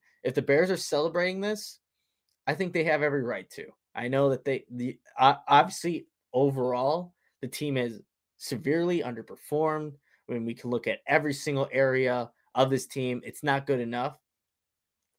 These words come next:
But they did come back and score eleven unanswered points in the fourth quarter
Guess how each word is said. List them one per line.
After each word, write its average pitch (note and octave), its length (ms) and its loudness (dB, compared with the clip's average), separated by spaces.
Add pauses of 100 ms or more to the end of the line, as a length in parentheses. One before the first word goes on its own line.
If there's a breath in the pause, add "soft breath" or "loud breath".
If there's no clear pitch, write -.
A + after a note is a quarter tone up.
(160)
But D3 120 0
they D#3+ 100 0
did D3+ 260 -2
come D3 220 -4
back B2 340 4 (380)
and B2 100 -6
score B2+ 420 4
eleven B2+ 460 0
unanswered B2 440 -6
points A#2 300 -10
in A#2 60 -8
the A#2 80 -8
fourth A#2 320 -6
quarter G#2+ 500 -6